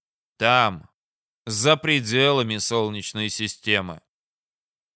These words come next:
Правительством принято решение сохранить человеческую цивилизацию. Тут возникает закономерный вопрос «как?». Способ один.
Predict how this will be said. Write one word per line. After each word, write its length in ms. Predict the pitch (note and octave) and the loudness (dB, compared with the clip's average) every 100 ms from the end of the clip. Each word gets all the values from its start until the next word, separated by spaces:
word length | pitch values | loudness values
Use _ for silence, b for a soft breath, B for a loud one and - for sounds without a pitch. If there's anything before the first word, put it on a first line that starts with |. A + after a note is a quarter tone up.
| - | -6
Правительством 840 | F#2+ A#2 F3 B3 A#3 F3+ G#3 F#3+ | 0 2 2 -2 -2 -2 0 0
принято 380 | F3+ G#3 G3+ F#3+ | 0 0 0 0
решение 600 | E3+ C#3+ G3+ G3+ F#3 F3 | 0 0 0 0 2 2
сохранить 720 | D3 E3 - D3 C#3+ E3+ G3 | 2 2 2 2 2 -2 -4
человеческую 920 | - F3+ D#3+ D3 D3+ C#3+ C3+ - C3+ A#2 | -4 0 2 2 2 0 -2 0 0 0
цивилизацию. 1000 | B2+ A#2+ A#2+ G2+ G2 F2 - - G1+ - _ _ _ _ _ _ _ _ _ | -2 -2 -2 -2 -4 -6 -10 -12 -12 -20 _ _ _ _ _ _ _ _ _
Тут 220 | C3 B2 A2+ | -6 -4 -2
возникает 680 | A#2+ A#2 B2 D3+ C3 G#2+ | -2 -2 0 2 2 2
закономерный 760 | A2+ A#2 B2 B2 C3+ C3+ B2+ A#2+ | -4 -2 -2 0 0 0 0 2
вопрос 680 | A#2+ - C3 C3 - - _ _ _ _ _ | 2 2 0 0 -2 -6 _ _ _ _ _
«как?». 440 | C3 A2+ - _ _ _ _ _ _ _ _ _ | -2 -2 -4 _ _ _ _ _ _ _ _ _
Способ 540 | - - A3 G3 D3+ C3+ | -20 -4 0 2 2 2
один. 440 | A#2 G2+ G2+ D#2 | 0 0 -8 -10